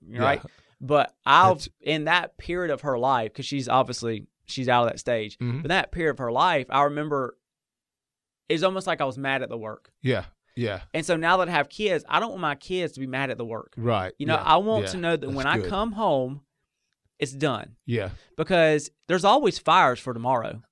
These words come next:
Speaker 2: Always.
Speaker 1: And I, I,
Speaker 2: And
Speaker 1: I, I forgot the book I read. It was an amazing book. Um,
Speaker 2: Mm-hmm.
Speaker 1: it might have been, uh, it was actually a time management book.
Speaker 2: Right.
Speaker 1: And, uh, I for-, I think it was called, like, Ten Minutes in Time Management or something.
Speaker 2: Mm-hmm.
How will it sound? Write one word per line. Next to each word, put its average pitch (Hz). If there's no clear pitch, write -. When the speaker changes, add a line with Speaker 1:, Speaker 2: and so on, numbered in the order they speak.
Speaker 2:
Always. 107
Speaker 1:
And 170
I, 147
I, 175
Speaker 2:
And -
Speaker 1:
I, 147
I 151
forgot 131
the 123
book 120
I 110
read. 107
It 131
was 127
an 120
amazing 113
book. 110
Um, 120
Speaker 2:
Mm-hmm. -
Speaker 1:
it 131
might 139
have 127
been, 123
uh, 110
it 139
was 131
actually 147
a 107
time 135
management 139
book. 139
Speaker 2:
Right. 127
Speaker 1:
And, 113
uh, 120
I 120
for-, -
I -
think -
it 143
was 117
called, 117
like, 120
Ten 135
Minutes 135
in 123
Time 131
Management 135
or 135
something. 139
Speaker 2:
Mm-hmm. 123